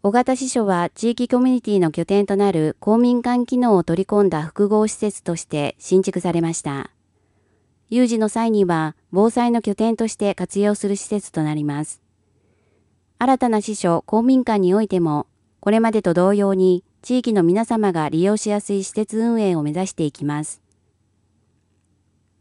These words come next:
小型支所開所式、十月十九日月曜八時から、業務開始八時三十分。概要、延べ床面積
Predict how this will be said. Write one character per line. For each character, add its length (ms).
小 100
型 260
支 160
所 180
開 220
所 120
式、 460
十 200
月 220
十 200
九 100
日 260
月 280
曜 380
八 260
時 120
か 140
ら、 260
業 140
務 180
開 200
始 340
八 240
時 120
三 220
十 140
分。 380
概 240
要、 320
延 100
べ 140
床 220
面 200
積 480